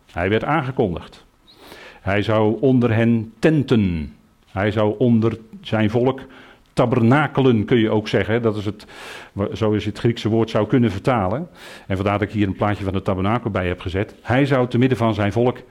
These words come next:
tenten of tabernakelen. En de heerlijkheid die hij had,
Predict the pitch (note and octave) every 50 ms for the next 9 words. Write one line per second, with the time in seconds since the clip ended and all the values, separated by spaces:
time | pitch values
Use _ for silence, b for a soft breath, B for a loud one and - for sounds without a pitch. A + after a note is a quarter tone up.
0 | _ _ _ - F#3 F#3 E3 D#3+ - B2 A2 G2 A2+ A#2 G#2+ - - - B2 A2+
1 | A2+ A2 A#2 C3 C#3 C#3 C3+ - B2+ A2+ G2 E2+ D#2+ E2 B B B B B B
2 | B B _ - A#2 A2+ G#2+ G#2 G2+ F2+ A2 F2+ G2+ A#2+ D3+ E3+ E3+ E3 E3 D3+
3 | D#3 E3 F3+ F3 - B2+ A2 A#2+ A2+ G#2 G2 G#2 G#2 G2 F#2 A2 D3 E3+ - -